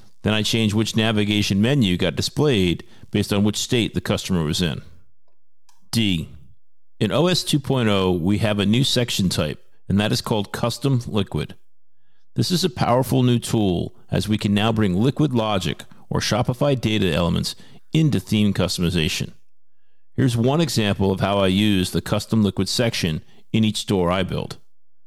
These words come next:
I'm not a fan of how the store policies look in the standard policy template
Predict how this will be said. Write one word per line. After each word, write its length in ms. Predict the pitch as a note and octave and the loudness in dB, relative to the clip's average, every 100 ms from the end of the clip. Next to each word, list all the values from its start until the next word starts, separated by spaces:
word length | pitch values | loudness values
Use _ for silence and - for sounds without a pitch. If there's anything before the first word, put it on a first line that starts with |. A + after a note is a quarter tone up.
| - - - - - - | -18 -18 -18 -18 -20 -4
I'm 220 | - B2 | 0 2
not 180 | D3+ D3+ | 4 2
a 40 | |
fan 260 | - B2+ A#2+ | 2 0 2
of 60 | G#2 | 2
how 120 | G2+ | 2
the 100 | G2+ | 0
store 320 | - A2+ A#2+ | 0 2 2
policies 640 | - G#2+ A2 G#2 G#2+ E2+ | 2 2 2 2 0 0
look 400 | F#2+ G#2+ E2+ - - - - | 2 2 0 -6 -16 -20 -6
in 100 | - | -2
the 60 | G2 | 0
standard 400 | - A2 A2+ G2+ | 0 0 0 0
policy 420 | - B2 A#2 - | 0 2 2 0
template 460 | F2+ G2 F2 F2+ | -2 -2 -2 -2